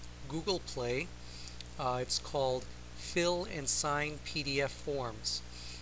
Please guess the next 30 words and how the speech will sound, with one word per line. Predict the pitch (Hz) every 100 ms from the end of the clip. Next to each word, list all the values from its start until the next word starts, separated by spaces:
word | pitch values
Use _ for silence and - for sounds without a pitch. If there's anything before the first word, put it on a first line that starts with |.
| - -
and | 127
you | 120
can | 127
see | 120 - 139
here | 113 135 135 131
that, | 127 120 - -
uh, | 117 113 - - -
it's | - -
by | 135 120 -
Binary | 131 127 131 135 135 131 135
Solutions. | 123 - 127 131 - 147 151 - - - - -
Good | - 262 -
program, | 190 180 185 180 185 190 - - - -
does | 170 156 131
everything | 151 175 - 165 160
we | 156
need, | 151 151 170 - - - - - -
um, | 156 139 135 135
but | 143 135 - - -
this | - 202
is | -
like | 156 147 -
the |
last | 123 127 143 147 143 - -
step | - 151 - - - - - - -
is | 151 127 -
to | 131
get | 143 -
this | 151 -
program. | - 151 165 160 156